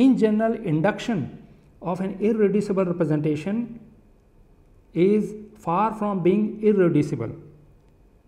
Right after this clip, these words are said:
But there are conditions under which induction of an irreducible representation is in-, irreducible, and these conditions are due to Mackey, and so we will find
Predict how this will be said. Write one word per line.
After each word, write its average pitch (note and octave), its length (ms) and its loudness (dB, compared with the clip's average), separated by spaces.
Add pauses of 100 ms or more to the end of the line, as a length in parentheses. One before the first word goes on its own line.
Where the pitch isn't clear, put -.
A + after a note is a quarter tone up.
(300)
But C#3+ 160 -2
there E3+ 160 4
are A#3 140 2
conditions G3 520 0
under F3 320 0
which G#3 240 0 (140)
induction G3+ 500 0
of F3+ 240 -2
an F#3+ 80 -2
irreducible F3 480 0
representation E3 640 -2
is E3 140 -2
in-, D3 280 -6
irreducible, C#3+ 680 0 (840)
and E3+ 260 -2
these G#3+ 160 2
conditions F#3 760 -2
are D#3+ 320 -2
due D3+ 240 2
to E3 80 0
Mackey, C#3 500 -2
and F3 260 -6 (320)
so - 160 0
we E3+ 140 4
will G#3+ 140 4
find A3+ 600 -2